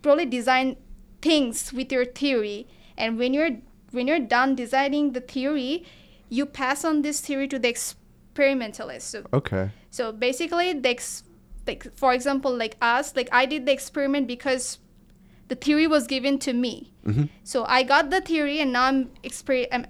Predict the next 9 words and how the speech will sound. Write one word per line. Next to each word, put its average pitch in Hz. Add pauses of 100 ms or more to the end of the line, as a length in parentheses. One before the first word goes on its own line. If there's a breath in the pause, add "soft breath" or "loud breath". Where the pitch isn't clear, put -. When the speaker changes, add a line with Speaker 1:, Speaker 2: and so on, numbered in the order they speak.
Speaker 1:
experimenting. 247
So -
when 233
I 254
was 302
experimenting 269
with 247
sandwich 285
cells, 226